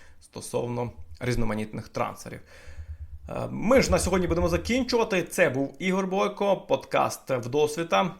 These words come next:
а де я говорю про найголовніші та найцікавіші події футбольного дня. Підписуйтесь на, е, цей подкаст, е, всюди, де, е, тільки він, е, є.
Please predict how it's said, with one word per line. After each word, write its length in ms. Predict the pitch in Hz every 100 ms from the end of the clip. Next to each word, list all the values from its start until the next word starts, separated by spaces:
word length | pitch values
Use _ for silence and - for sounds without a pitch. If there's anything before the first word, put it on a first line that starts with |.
| -
а 120 | 135
де 80 | 123
я 60 | 131
говорю 280 | 117 127 127
про 420 | 127 127 127 120
найголовніші 680 | 123 127 120 123 127 120 123
та 180 | 120
найцікавіші 720 | 117 123 165 165 160 151 147
події 320 | 160 147 135 131
футбольного 580 | 131 117 120 120 113
дня. 340 | 117 113 117 - - - - - - - - - _ _ - -
Підписуйтесь 680 | 190 190 208 151 127 131 -
на, 380 | 131 - 123 120
е, 120 | 120
цей 160 | 208
подкаст, 600 | 196 190 - 180 170 - 156
е, 220 | 147 143
всюди, 480 | 127 - 123 117 113
де, 420 | 117 120 113 110 - - -
е, 120 | 123
тільки 460 | - 123 - -
він, 320 | 107 117 113 - -
е, 140 | 123
є. 380 | 113 120 170 208